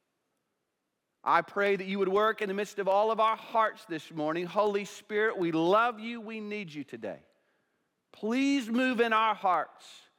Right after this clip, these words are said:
by means of God's holy word to transform us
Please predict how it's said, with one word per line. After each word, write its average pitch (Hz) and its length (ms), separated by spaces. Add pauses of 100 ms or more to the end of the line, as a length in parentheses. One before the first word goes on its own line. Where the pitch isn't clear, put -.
(280)
by 202 300
means 240 520
of 185 200
God's 233 420
holy 247 540
word 214 680
to 170 100
transform 214 1000
us 170 160